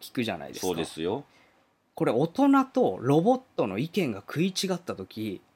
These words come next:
Speaker 1: 子供はどっちを信頼するのかっていうのを
Speaker 2: あー。
Speaker 1: 実験したんですって。
Speaker 2: まあ、簡単な話、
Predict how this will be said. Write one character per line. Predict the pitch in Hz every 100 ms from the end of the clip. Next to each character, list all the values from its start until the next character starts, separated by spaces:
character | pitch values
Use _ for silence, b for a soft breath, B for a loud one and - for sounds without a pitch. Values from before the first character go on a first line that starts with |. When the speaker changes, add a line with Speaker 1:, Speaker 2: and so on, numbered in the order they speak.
| _
Speaker 1:
子 | - 147
供 | 214 226
は | 185
ど | 131
っ | 214
ち | - -
を | 120
信 | - 135 120
頼 | 117
す | 117 123
る | 113
の | 101
か | 98
っ |
て | - 104
い |
う | 104
の | 120
を | 208 -
Speaker 2:
あ | - - 69 73 69 -
ー。 |
Speaker 1:
実 | 131 113 -
験 | 117 110
し | -
た | 95
ん | 71
で |
す | - -
っ |
て。 | - - -
Speaker 2:
ま | 110
あ、 |
簡 | 131 139
単 | 127 147 143
な | 120
話、 | 98 92 - 85 78